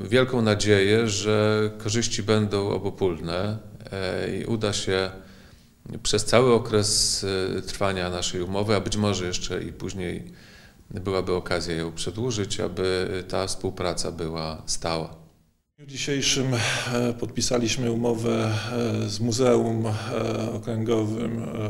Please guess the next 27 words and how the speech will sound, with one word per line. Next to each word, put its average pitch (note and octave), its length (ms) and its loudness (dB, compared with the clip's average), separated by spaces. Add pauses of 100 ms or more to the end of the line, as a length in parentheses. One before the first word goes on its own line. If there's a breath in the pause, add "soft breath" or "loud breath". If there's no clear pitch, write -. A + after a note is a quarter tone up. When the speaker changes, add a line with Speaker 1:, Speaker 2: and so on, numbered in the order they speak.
(260)
Speaker 2:
w A2+ 100 -8
Rzeszowie. B2+ 760 2 (540 loud breath)
Jest - 120 -6
to B2 80 2
dla A#2+ 120 -2
nas A#2 160 0
bardzo A#2 260 2
ważne A#2 300 2
wydarzenie A2+ 840 0
z A2 80 -2
co - 120 0
najmniej A#2+ 400 0
kilku A#2+ 640 0 (260)
powodów. A#2+ 560 0
No, A#2 100 -4
przede A#2 260 -2
wszystkim A#2+ 520 -2 (140)
dlatego, A2+ 400 0
że A2+ 120 -2
nasi A#2 240 -2
studenci A#2 480 0
będą A2 460 0 (380 loud breath)
mogli B2 720 2
rozwijać A#2 560 2
swoje A#2+ 220 2
umiejętności A#2+ 520 0
praktyczne, A2 840 0